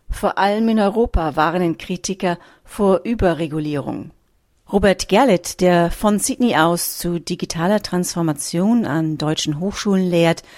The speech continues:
und selbst Vater schulpflichtiger Kinder ist, kritisiert das europäische Narrativ eines vollständigen Ausschlusses junger Menschen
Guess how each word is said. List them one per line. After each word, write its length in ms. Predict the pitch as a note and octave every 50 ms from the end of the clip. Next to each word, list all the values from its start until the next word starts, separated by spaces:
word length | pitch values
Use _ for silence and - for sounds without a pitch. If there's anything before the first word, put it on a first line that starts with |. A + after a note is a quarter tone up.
| - - - - _
und 160 | - F#3 F#3 E3
selbst 320 | F#3 G3+ A3 - - -
Vater 340 | - F#3 F#3 F#3+ - F3 E3+
schulpflichtiger 720 | - - G#3 G3+ - - - F#3 - - E3 - E3+ D#3+
Kinder 420 | - - G3+ G3+ G#3+ G3 G3 -
ist, 300 | - F#3+ - - - - - - - - - _ -
kritisiert 540 | - - G#3+ G3+ A3 G3 - - C4+ B3+ B3+
das 220 | G3+ E3 - - -
europäische 600 | D#3 D#3 E3+ - - E3 E3 E3 D#3+ - - E3+
Narrativ 640 | E3 D#3+ D#3 D3+ D3+ D#3 - - - F#3 F#3 - - _ - - - - - - -
eines 300 | F#3+ F#3+ G3 G#3 - -
vollständigen 680 | - F#3 E3+ E3 - - F3 E3 D#3 D#3 D#3+ D#3+ -
Ausschlusses 560 | - D3+ E3 E3 - - F3+ E3+ - F3+ - -
junger 240 | F3+ F3+ F#3+ F#3+
Menschen 460 | G3 F#3 E3 E3 E3 - - F#3 F#3